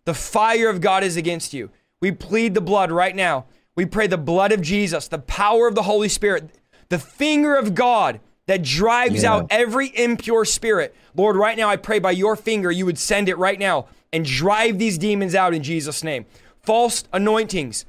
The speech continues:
Speaker 1: false Holy Spirit, Kundalini, false prophecy spirits, right now, go. All manipulation, get out now. Any spirit that came into me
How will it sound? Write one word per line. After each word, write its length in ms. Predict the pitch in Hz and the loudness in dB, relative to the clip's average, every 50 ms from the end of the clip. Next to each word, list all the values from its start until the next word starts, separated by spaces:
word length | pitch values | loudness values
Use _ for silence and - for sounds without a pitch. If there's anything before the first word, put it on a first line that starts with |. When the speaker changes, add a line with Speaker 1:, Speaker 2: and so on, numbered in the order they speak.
| - - _ | -18 -20 _
Speaker 1:
false 340 | - 226 226 233 233 220 220 | -2 0 2 2 2 0 -2
Holy 320 | 185 220 214 208 202 196 | 0 0 2 2 0 -2
Spirit, 480 | - - - 208 202 180 147 123 - - - _ _ _ | -4 -4 -2 0 0 0 0 -2 -6 -10 -20 _ _ _
Kundalini, 720 | - 226 247 240 233 233 220 220 226 220 208 185 143 113 107 | -2 0 0 2 2 2 2 2 2 2 0 0 -2 -6 -8
false 340 | - - 220 240 240 - - | -4 0 0 2 2 0 -2
prophecy 540 | - - 214 220 226 226 220 202 156 202 | -4 -2 0 0 0 0 -2 -4 -6 -4
spirits, 580 | 175 - - - 202 180 151 131 - - - - - _ _ _ _ _ | -4 -6 -4 -2 0 0 0 -2 -4 -8 -12 -14 -14 _ _ _ _ _
right 260 | 147 175 185 202 214 | -2 0 2 2 2
now, 300 | 208 208 190 175 135 107 - _ _ _ _ _ _ 147 143 | 0 0 0 0 0 -4 -6 _ _ _ _ _ _ -10 -2
go. 460 | 127 - 214 208 190 160 131 107 - _ _ _ _ _ _ - | 0 2 2 4 4 2 2 0 -4 _ _ _ _ _ _ 0
All 220 | 185 214 233 240 | 2 4 4 4
manipulation, 760 | 240 240 233 233 226 233 220 214 202 208 202 - 190 180 165 147 | 4 2 2 2 0 0 0 0 2 2 2 0 -2 -4 -4 -2
get 120 | 185 190 | 0 2
out 200 | 190 180 180 175 | 2 2 0 0
now. 220 | 175 170 156 139 - | 0 0 0 -2 0
Any 260 | - 202 220 254 277 | 0 0 0 0 0
spirit 520 | 247 - - - 247 220 196 175 156 - - _ _ _ _ _ | -2 -2 -2 0 2 2 2 2 0 -2 -8 _ _ _ _ _
that 160 | 175 165 - | -6 -4 -2
came 240 | 190 208 214 214 220 | 0 0 0 2 2
into 200 | 220 208 190 180 | 2 0 0 0
me 240 | 170 165 165 147 | -2 -2 -4 -4